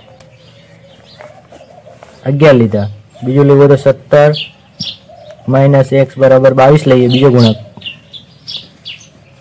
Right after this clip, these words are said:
બરાબર? તો એક્સ બરાબર સત્તર માઇનસ બાવીસ, સત્તર આ બાજુ, આ બાવીસ આ બાજુ જ્યારે ઋણ થાય તો અહીંયા કેટલા આવશે? માઇનસ પાંચ. ઋણ સંખ્યા હોઈ નહીં શકે, એટલે મોટા મોટી સંખ્યા કઈ?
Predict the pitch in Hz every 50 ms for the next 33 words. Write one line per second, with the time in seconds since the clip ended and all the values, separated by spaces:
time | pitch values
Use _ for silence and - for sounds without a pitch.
0 | _ _ - - - - _ _ _ - - - - - 131 135 143 147 143 143
1 | 127 - - - - - - - - - _ _ - - - - _ _ _ -
2 | - - - - - - 139 143 143 139 - 135 135 139 135 131 127 123 135 131
3 | - _ _ - - - - - 127 127 - - - 139 139 135 131 123 123 127
4 | 127 127 127 - - - - - - 143 143 139 135 127 107 98 104 117 117 -
5 | - 131 131 139 139 139 131 120 120 120 117 - - - - - _ _ - 123
6 | 123 123 123 120 131 127 127 127 120 127 127 117 120 135 135 120 113 110 104 107
7 | 107 - - - - _ _ _ _ - - 120 123 127 127 123 135 139 131 123
8 | 120 120 117 120 - 135 131 123 117 113 120 117 120 123 127 127 120 127 - -
9 | 135 127 110 101 104 - - - _ _ - 110 120 135 131 - 123 120 113 120
10 | 123 123 131 135 139 135 127 117 117 107 104 107 107 110 107 110 113 107 127 123
11 | 127 127 120 117 127 120 - 120 117 117 120 120 120 127 127